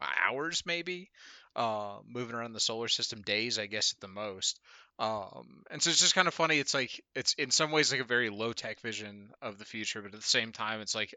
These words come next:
all of their ships have gravity. Um, you know, something I was, like, as I'm, like, you know, rewatching now, like, sitting down watching this episode for today, it was like, "Oh, yeah, like, that's a thing that, like, you know," of course, like, a lot of sci-fi just kind of glosses over the gravity issue and the, and the moving around,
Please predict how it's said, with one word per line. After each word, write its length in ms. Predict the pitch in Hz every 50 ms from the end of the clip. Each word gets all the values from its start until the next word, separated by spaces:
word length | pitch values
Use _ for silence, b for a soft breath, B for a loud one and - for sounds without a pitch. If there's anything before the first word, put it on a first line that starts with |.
| - -
all 180 | 120 123 135
of 80 | 127 123
their 120 | 131 120
ships 260 | - - 123 - -
have 140 | 107 98 -
gravity. 540 | - 95 92 101 101 98 117 127 143 - - B B B B B B B B B B - -
Um, 560 | 104 101 92 82 82 98 110 - - 69 78 139
you 80 | 127
know, 60 | 131
something 260 | 127 - 143 135 139 131
I 20 |
was, 120 | 135 131
like, 100 | 135 127
as 180 | 131 127 127 131
I'm, 140 | 131 120 117
like, 200 | 120 117 - -
you 120 | 143 139 117
know, 120 | 110 107 104
rewatching 460 | 110 127 127 117 113 110 113 110 -
now, 160 | 117 110 104
like, 220 | 101 107 107 101 -
sitting 240 | - 120 113 104
down 220 | 98 107 107 107 107
watching 260 | 104 101 - - 107
this 140 | 98 - -
episode 380 | 104 - - - - 107 98
for 120 | - - -
today, 340 | 104 101 98 107 110 113 113
it 80 | -
was 140 | - - -
like, 160 | 113 104 - B B B B B B B B B -
"Oh, 100 | 262 262
yeah, 280 | 262 269 254 175 117 107 113
like, 160 | 123 139 -
that's 240 | 190 185 - - 180
a 40 | 156
thing 240 | - 110 98 95 95
that, 160 | 98 - -
like, 200 | 110 104 - _ _ _ _ -
you 100 | 120 104
know," 160 | 98 95 92 - _ _ -
of 120 | 139 -
course, 220 | - 160 143 - -
like, 120 | 120 -
a 60 | 120
lot 120 | 113 113 110 104
of 60 | 101
sci-fi 340 | - 107 101 - - 101 98
just 200 | 98 95 - -
kind 140 | 107 98
of 80 | 90 - _ _ _ _ -
glosses 500 | - - 101 98 95 92 - - 104 95 101
over 160 | 98 92 95
the 120 | 92 95
gravity 480 | - 101 95 101 98 98 98 95 92 92
issue 260 | 92 - - 95 95
and 100 | 92 92
the, 60 | 92
and 220 | 92 85 98 98 98
the 40 | 101
moving 340 | 107 110 107 95 101 95 95
around, 420 | 92 98 101 98 95 95 98